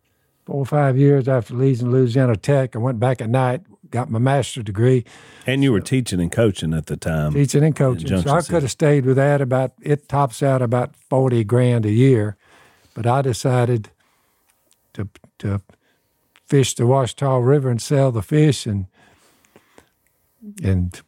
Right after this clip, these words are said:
Speaker 1: make duck calls. Looking back, now, you know, and now that I'm here,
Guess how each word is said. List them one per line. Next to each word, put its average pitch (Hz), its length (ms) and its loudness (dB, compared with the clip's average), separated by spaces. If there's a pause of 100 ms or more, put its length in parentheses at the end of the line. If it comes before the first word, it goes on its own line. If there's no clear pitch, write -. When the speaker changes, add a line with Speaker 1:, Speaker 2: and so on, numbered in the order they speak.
(140)
Speaker 1:
make 120 360 -2
duck 143 260 0
calls. 101 500 -2 (380)
Looking 110 460 0
back, 160 580 -4 (640)
now, 127 220 -4 (300)
you 120 160 0
know, 127 380 0
and 110 440 0
now 139 280 2
that 123 160 0
I'm 117 220 0
here, 123 440 0